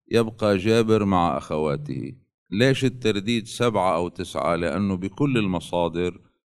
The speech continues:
في تصحيف، في يعني يقع الخطأ، الخلط بين سبع وتسع، لأنه الكتابة شبيهة ببعضها، سبع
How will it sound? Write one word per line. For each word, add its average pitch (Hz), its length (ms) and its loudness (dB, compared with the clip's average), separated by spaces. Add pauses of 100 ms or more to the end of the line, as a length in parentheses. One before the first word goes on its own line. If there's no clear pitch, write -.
(880)
في 113 560 2
تصحيف، - 840 -6 (180)
في 85 280 -2
يعني 80 260 0
يقع 92 400 0
الخطأ، 76 540 -4
الخلط 92 520 -6
بين 87 260 -2
سبع 98 400 -4
وتسع، 85 520 -4
لأنه 85 720 -2
الكتابة 92 640 -2
شبيهة 92 460 -2
ببعضها، 76 760 -2
سبع 87 500 -2